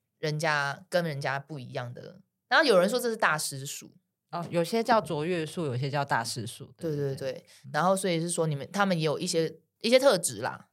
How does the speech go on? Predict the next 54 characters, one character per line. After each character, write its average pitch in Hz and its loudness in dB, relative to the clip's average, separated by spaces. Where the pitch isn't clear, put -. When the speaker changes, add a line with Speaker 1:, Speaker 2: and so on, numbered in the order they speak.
Speaker 2:
嗯。 170 -4
Speaker 1:
就 180 2
是 190 4
你 165 0
们 151 -2
也 123 -2
可 175 -2
以 156 2
参 147 -2
考 - -10
看 127 -10
看。 147 -6
那 220 4
首 170 4
先 185 4
的 170 6
话 175 4
就 170 0
是 165 -2
一 160 -4
一 160 0
号， 165 0
呃， - -16
一 175 -2
一， 175 2
Speaker 2:
<laughs> 156 -2
十 190 4
一 214 4
号。 208 6
Speaker 1:
十 226 4
一 240 4
号。 247 8
Speaker 2:
一 127 2
一 254 4
号。 240 2
Speaker 1:
一 240 6
一 254 8
二 247 10
人， 147 2
一 202 -2
一 214 4
二 208 8
人。 139 2
对， 190 6
然 185 4
后 285 6
这 339 0
种 247 8
人 185 8
的 185 6
话， 226 6
他 220 6
们 196 2
的， 147 2